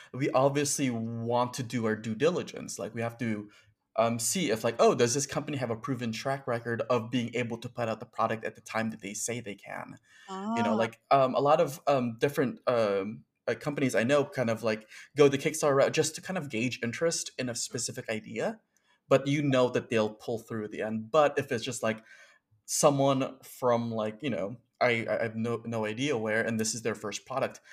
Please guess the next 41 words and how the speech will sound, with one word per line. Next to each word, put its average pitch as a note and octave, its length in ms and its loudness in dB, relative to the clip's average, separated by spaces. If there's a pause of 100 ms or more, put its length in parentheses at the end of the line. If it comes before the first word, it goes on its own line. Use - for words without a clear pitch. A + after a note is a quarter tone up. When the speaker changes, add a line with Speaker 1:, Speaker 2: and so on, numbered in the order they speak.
(240)
Speaker 1:
I B2+ 120 4
am A2 180 0
very G#2+ 420 2
hesitant G2+ 540 -8
to B2 120 -4
be G#2+ 300 -8
able G#2+ 220 -6
to A2 80 -18
be, G#2+ 260 -12
um, G#2+ 440 -4 (220)
to A#2 320 -4
recommend A2 440 -6
something - 260 -16
like - 220 -20
that. - 200 -16 (160)
Speaker 2:
That A3 80 2
makes C#4 180 0
total C#4 280 2
sense. - 460 -8
You're G#3 240 0
not A3 220 4
going A3 300 2
to G3+ 160 -4
necessarily F#3+ 640 -2
cover F3+ 540 -4 (840)
a G3+ 100 2
brand G3 340 4
that F3+ 120 -2
doesn't F#3 260 0
have F#3 160 0
a F3+ 80 0
proven F#3 480 2
track F#3 420 0
record F3 480 -2
yet. F3 420 -2
Maybe G#3 260 6
in F#3+ 100 4
the F3+ 60 0
future, A3 460 2
but E3 280 -4
not F3 340 -2